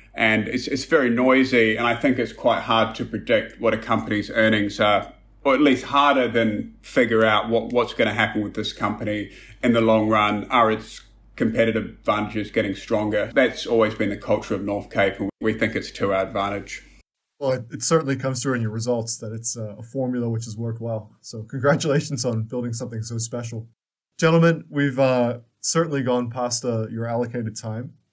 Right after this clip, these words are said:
Speaker 2: Thank you so much for speaking with me today. I've learned so much from you and, and really enjoyed our conversation. If any of the listeners would like to get in touch or follow what you're writing and thinking, what's the best way for them to do that?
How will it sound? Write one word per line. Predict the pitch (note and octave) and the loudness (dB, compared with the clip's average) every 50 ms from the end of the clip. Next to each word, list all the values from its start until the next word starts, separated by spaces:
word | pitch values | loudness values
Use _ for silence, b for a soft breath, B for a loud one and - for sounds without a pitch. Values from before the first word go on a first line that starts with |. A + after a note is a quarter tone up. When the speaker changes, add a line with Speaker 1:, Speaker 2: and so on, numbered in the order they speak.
| _ _ _ | _ _ _
Speaker 2:
Thank | - D3+ D3 D3 - | -4 -4 -4 -4 -4
you | C#3+ B2+ | -6 -6
so | - - D#3 D3 C#3+ | -4 -4 -2 -2 -2
much | C#3+ C#3 C3 C3 - | -2 -2 -4 -4 -6
for | - - C3 A#2+ A2+ A2 | -8 -6 -4 -2 -2 -2
speaking | A2 - - - B2+ B2 C3 B2+ | -4 -6 -8 -10 -10 -8 -6 -4
with | A#2+ A2+ A2+ A2+ | -4 -4 -4 -6
me | A2+ G#2+ | -8 -8
today. | G2+ G#2 G2 G#2 G#2 G#2 - | -6 -6 -4 -4 -4 -6 -6
I've | A2 A2 A2+ G#2+ | -6 -6 -6 -6
learned | A2 A#2+ A#2+ A#2 A2+ | -6 -6 -4 -4 -4
so | - - C3 A#2+ | -4 -4 -2 -2
much | A2+ A2+ A2+ - | -2 -2 -4 -4
from | - A#2 G#2+ | -6 -8 -8
you | G#2+ G#2 G2+ G2 | -8 -8 -10 -10
and, | G2 G2+ G#2 - | -10 -12 -12 -14
and | G#2+ G2+ G2+ | -12 -10 -6
really | A2+ A#2+ A#2 A2+ A2 G#2+ | -6 -4 -2 -2 -2 -2
enjoyed | G#2 G#2 A2+ A2 G#2+ G#2+ | -4 -4 -4 -4 -4 -4
our | G#2 | -4
conversation. | G#2 - A2 G#2+ G#2 G2+ - A#2 A2 A2 - G2+ G2 G2+ - _ _ _ _ _ _ _ _ _ _ | -6 -8 -8 -8 -6 -6 -6 -6 -6 -6 -8 -10 -16 -20 -20 _ _ _ _ _ _ _ _ _ _
If | - C#3+ C#3+ - - C3+ C3+ | -2 -2 -2 -2 -6 -10 -6
any | D3+ D#3 F3+ | -4 -2 0
of | F3+ C#3+ | 0 0
the | C#3+ C#3 | 0 2
listeners | C3 C#3+ C#3 - D#3 C#3+ C3 A#2+ A#2 A2+ A#2 - - - | 2 2 0 0 0 0 2 2 0 0 -2 -6 -10 -12
would | B2 B2+ | -8 -4
like | A2+ B2 C3 A#2+ | -2 -2 -2 -2
to | - B2+ | -2 -4
get | A#2 B2+ A#2+ | -2 -2 -2
in | B2 A#2+ | -2 -6
touch | A#2 - B2+ C3 A#2+ - - | -8 -8 -8 -8 -8 -8 -10
or | A#2+ G#2+ G#2+ G#2+ | -10 -8 -8 -10
follow | G2+ - - A#2+ A#2+ B2 A#2+ A2+ | -10 -8 -6 -4 -2 0 0 0
what | A2 A#2 A2+ - - _ - | 0 -2 -4 -6 -10 _ -8
you're | A2+ G#2 | -8 -6
writing | G2 A#2 A#2 B2 C3 B2+ B2+ A#2+ | -2 0 0 0 0 -2 -2 -4
and | A#2 A2 A#2 | -4 -4 -2
thinking, | B2+ C#3+ C#3+ - F#3 A3 A#3+ b b b b b b b _ | -4 -4 -4 -4 -6 -8 -8 b b b b b b b _
what's | - C3+ D3 C#3+ - | -2 0 0 0 0
the | - B2+ | -2 0
best | A2+ B2+ B2 A#2+ - | 0 0 0 0 0
way | B2 A#2+ B2 | 0 -2 -2
for | A#2+ A#2+ A#2 | -2 -4 -4
them | A2 A2 G#2+ | -4 -4 -4
to | A2 - | -6 -8
do | G#2 A2+ A2 G#2+ | -10 -10 -8 -8
that? | G#2 G#2 G2+ | -10 -10 -14